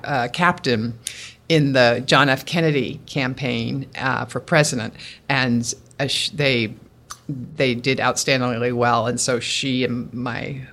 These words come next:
father um, went to the inaugural ball for, for J F K, and you, you can think about having five kids,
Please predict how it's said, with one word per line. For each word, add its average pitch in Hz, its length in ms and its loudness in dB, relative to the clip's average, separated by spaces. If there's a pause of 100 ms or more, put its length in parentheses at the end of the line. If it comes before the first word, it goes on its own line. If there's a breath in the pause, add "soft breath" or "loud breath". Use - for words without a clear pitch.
(160)
father 147 520 4 (400 loud breath)
um, 113 340 2 (240)
went 147 260 0
to 135 100 -4
the 120 100 2
inaugural 131 500 2
ball 117 400 2
for, 113 380 -2
for 117 180 -4
J 117 160 0
F 117 180 0
K, 117 480 0
and 110 500 -4 (580 loud breath)
you, 139 120 -4 (160)
you 143 100 -10
can 143 140 -2
think 151 160 2
about 127 240 4
having 123 360 2
five 139 420 2
kids, - 680 0